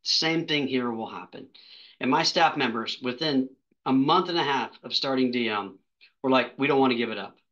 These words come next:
We're not gonna give it up," because – We've seen what it does to our practice.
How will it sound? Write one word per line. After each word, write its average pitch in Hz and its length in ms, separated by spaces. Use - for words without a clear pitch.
We're 127 100
not 135 260
gonna 127 160
give 110 160
it 101 80
up," 92 180
because – 127 720
We've 127 200
seen 160 260
what 143 100
it 135 120
does 127 220
to 123 100
our 113 80
practice. - 520